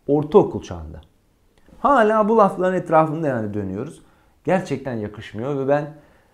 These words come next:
bazı şeylerden çok yoruluyorum yani Türkiye'de. Var mı yani burada hukuksal bir eşitsizlik söylemi var mı burada? Burada şuursal bir üstünlük söylemi var.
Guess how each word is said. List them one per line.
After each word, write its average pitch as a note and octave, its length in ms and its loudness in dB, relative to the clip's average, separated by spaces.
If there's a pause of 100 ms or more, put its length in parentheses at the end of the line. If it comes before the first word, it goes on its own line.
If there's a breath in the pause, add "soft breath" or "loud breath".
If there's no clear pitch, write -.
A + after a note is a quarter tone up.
(120 soft breath)
bazı E3+ 300 4
şeylerden C3+ 520 0
çok D3 280 -8
yoruluyorum F2 480 -8
yani D#2 180 -12
Türkiye'de. D#2 420 -20 (760)
Var C#4 220 -6
mı E3 100 2
yani D#3 260 4
burada F#3 140 4
hukuksal F3 640 2
bir E3+ 120 -2
eşitsizlik D#3 680 -4
söylemi C3+ 400 4
var F#3 120 -2
mı E3 120 -6
burada? B2 340 -4 (580 soft breath)
Burada G#3 240 6
şuursal F3 680 4
bir C3 80 2
üstünlük G2+ 420 -8
söylemi E2 360 -12
var. D#2+ 120 -16